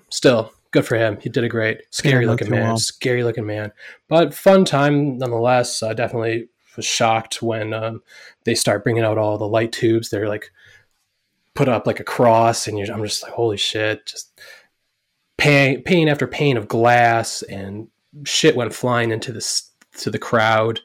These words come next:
Speaker 2: Yeah, so how
Speaker 1: Um,
Speaker 2: close were you? Like,
Speaker 1: I
Speaker 2: how
Speaker 1: was, there was
Speaker 2: Yeah.
Speaker 1: probably, like, four rows of seating, and then everything else is, like, standing room,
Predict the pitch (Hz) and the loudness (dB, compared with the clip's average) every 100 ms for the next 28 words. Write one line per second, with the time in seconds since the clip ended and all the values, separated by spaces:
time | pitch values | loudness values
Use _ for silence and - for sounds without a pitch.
0 | - - 165 226 - 202 190 - 175 180 | -18 -14 -2 0 0 0 -2 0 0 0
1 | - 131 120 113 120 120 120 - - - | -2 -4 -6 -10 -10 -10 -12 -14 -14 0
2 | 143 156 190 180 170 - - 147 143 143 | 4 6 6 2 -2 -12 -14 -10 0 0
3 | 120 190 190 156 123 113 - - _ _ | 2 2 4 4 2 0 -10 -20 _ _
4 | _ _ - - 117 120 127 135 123 117 | _ _ -20 -4 0 2 4 4 2 2
5 | 113 120 - - 110 - 117 110 110 113 | 0 -2 -4 -4 -4 -2 -2 -2 -4 -6
6 | 113 117 _ _ _ _ 131 120 113 110 | -12 -16 _ _ _ _ -4 0 0 -2
7 | 113 113 _ - 135 123 120 127 123 127 | -6 -10 _ -2 0 0 0 0 2 2
8 | 117 120 110 117 - - 123 110 107 107 | 0 -2 -6 -6 -6 -6 -2 -2 -2 -4
9 | 110 | -8